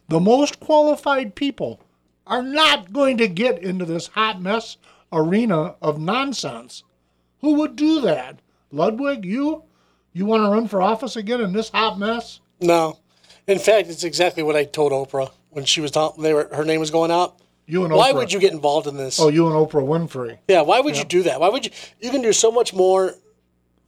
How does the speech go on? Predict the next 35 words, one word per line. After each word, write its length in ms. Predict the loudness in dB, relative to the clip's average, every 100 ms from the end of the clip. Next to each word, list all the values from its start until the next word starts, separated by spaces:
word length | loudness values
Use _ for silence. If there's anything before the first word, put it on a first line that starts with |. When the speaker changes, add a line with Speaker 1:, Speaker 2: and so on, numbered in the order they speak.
| -20 0
Speaker 2:
with 280 | 0 0 2
being 160 | 2
out 200 | 4 2
of 80 | 2
this 200 | 2 0
than 120 | -2
in 120 | -2 0
it. 240 | -2 -4 _ _ _ _ _
Look 120 | 0
what 40 | 2
Speaker 1:
Huh. 60 |
Speaker 2:
they 60 | 2
did 160 | 2
to 60 | 2
Trump, 460 | 0 2 2 0 _ _ -6
and 80 | -4
it 40 |
was 100 | 0
like 100 | 0
a 40 |
light 220 | 2 2 2
bulb 140 | -2
went 120 | -2
off. 140 | -4 -4
Like, 300 | -8 -6 -4
yeah, 80 |
why 240 | -2 0 0
would 120 | -2
I 100 | -6
put 200 | -8 -10
my 120 | -10
name 200 | -6 -4
out 200 | -4 -4
there? 200 | -8 -16 _ _ _ _
Speaker 1:
Uh, 120 | -6